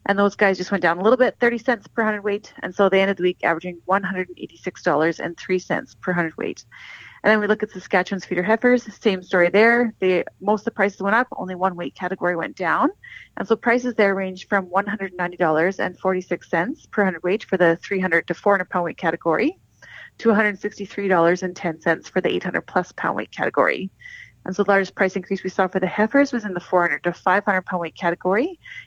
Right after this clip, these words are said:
and they went up four dollars and thirty-nine cents per hundredweight. And so they ended the week averaging one hundred eighty-five dollars and six cents. The only price decline we saw was in the three hundred, four hundred pound weight category, so it was little, little girls,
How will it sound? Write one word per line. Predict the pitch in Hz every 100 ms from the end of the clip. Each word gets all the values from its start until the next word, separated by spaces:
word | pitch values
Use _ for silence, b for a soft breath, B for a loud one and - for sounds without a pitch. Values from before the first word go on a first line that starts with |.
| B
and | 196
they | 196
went | 190 190
up | -
four | 196 190
dollars | 175 175 180
and | 170
thirty-nine | 190 180 175 175 190
cents | 170 -
per | - 190
hundredweight. | 170 160 175 285 392 -
And | - 180
so | 190
they | 185
ended | 185 180
the | 185
week | -
averaging | 180 185 180 165 -
one | 190
hundred | 190 185 185 -
eighty-five | 180 - 170 170
dollars | 156 170 208
and | -
six | - 185 -
cents. | 254 359 _ _ _ _ _ _ _ _ _ - - _
The | 220 214
only | 190
price | - 220 233
decline | 240 226 214 208
we | 208
saw | - 170
was | 208 208
in |
the | 190
three | 180 202
hundred, | 185 175
four | - 185
hundred | 180 175
pound | - 165
weight | 165
category, | - 175 165 185
so | 214
it | 185
was |
little, | 185 185 170 139
little | - 190
girls, | 185 165 247 -